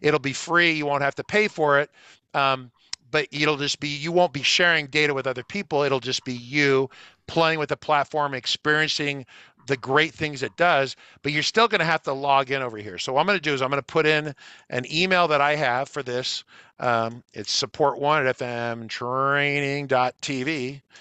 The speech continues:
And I've been told that I have to change from F M to something else, uh, because I can't be old and out of date.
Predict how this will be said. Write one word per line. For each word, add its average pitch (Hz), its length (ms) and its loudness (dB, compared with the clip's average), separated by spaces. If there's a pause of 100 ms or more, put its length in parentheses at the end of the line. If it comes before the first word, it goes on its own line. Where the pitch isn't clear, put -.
(160)
And 127 100 0
I've 143 120 2
been 147 120 -4
told 160 280 0
that 135 120 0
I 127 80 2
have 131 180 0
to 127 80 -10
change 135 340 -6
from 113 180 -10
F 143 240 -2
M 135 280 0
to 120 120 -12
something 127 480 -6
else, 123 380 -4 (460)
uh, 120 160 -4
because 120 360 -4
I 117 80 -6
can't 131 260 -4
be 113 140 -10
old 120 260 -2
and 120 100 -2
out 120 140 0
of 113 80 -6
date. 120 340 -2